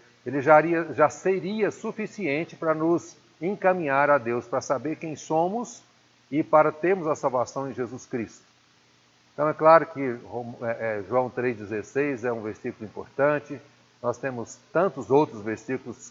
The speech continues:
muito importantes, e estes versículos, o dezesseis e dezessete de Romanos um, também são versículos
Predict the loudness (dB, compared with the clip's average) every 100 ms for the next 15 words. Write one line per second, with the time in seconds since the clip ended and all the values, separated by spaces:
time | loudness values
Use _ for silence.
0 | _ -6 0 0 -2 -6 -6 2 4 4
1 | 0 -14 -14 _ _ _ _ -4 6 6
2 | 6 -8 -8 -2 -2 -2 -6 -6 -10 -10
3 | -12 -2 -2 -2 0 0 0 -8 -4 -4
4 | 0 0 0 -2 -6 -4 -2 -4 -6 -8
5 | -8 -4 -2 -2 -2 -10 _ -20 -6 -4
6 | -2 -2 -4 -8